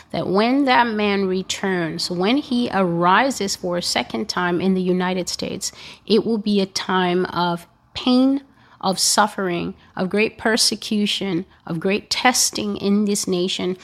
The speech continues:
a time that will try the hearts of all who reside here and will prove once and for all who truly are God's people and who are the people who will accede to the beast. To accede simply means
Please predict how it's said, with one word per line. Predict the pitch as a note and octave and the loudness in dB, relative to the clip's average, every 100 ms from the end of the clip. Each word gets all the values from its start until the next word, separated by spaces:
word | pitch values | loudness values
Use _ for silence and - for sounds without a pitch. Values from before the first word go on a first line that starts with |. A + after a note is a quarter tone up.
| - - | -14 -4
a | G3+ | -2
time | - - A#3+ C#4 | 0 4 6 4
that | A#3+ G#3+ | 0 -2
will | F#3 | -4
try | F#3 - - G3 G#3 | -6 -4 4 6 6
the | G3 | 2
hearts | F#3 - - F#3 E3 - - | -2 0 4 4 4 -2 -4
of | - E3 F3 - - _ | -2 -2 -2 -8 -18 _
all | - G#3 A3+ A#3+ B3+ C4 | 6 6 8 6 2 -2
who | - A3+ A3 G#3+ | -4 0 2 2
reside | G3 F3+ D3+ E3+ F3+ F#3+ F#3+ | 2 0 0 2 2 2 -2
here | F3+ F3 D#3+ D#3+ - - - | -2 -2 -2 -8 -14 -18 -4
and | F#3 | 0
will | F3+ | 0
prove | F3 - A3 G#3+ F3+ | -2 0 2 2 2
once | F3+ G3 - | 2 2 0
and | F#3 | -2
for | E3+ E3+ | -2 0
all | F3+ F3 F3+ - - | 2 2 0 -4 -10
who | - A3+ | -4 -4
truly | - A3 G#3+ G3+ | -2 -2 0 0
are | - F3 | 0 0
God's | E3+ E3 E3+ - | 2 0 0 -2
people | - F3+ - F3+ F3+ - - | -6 -6 -4 -6 -8 -10 -2
and | F#3+ | -2
who | F3+ A3 | 0 0
are | A3 G3 | 2 0
the | F#3 | -2
people | - F#3+ - F3+ | -2 -4 -4 -2
who | G3 | -2
will | F3 E3 - | 0 -2 -2
accede | F3 F3 - - F3+ E3+ - - | -4 -2 -2 0 -2 -4 -6 -12
to | - E3+ | -6 -4
the | E3 | -2
beast. | E3+ F3+ E3 - - - - | -4 -4 -2 -4 -8 -14 -4
To | G3+ | 0
accede | F#3+ F3+ - G3+ F#3 | 0 0 0 0 0
simply | - G3+ G3 F#3 | 2 2 2 2
means | F3 E3+ E3+ | 4 4 0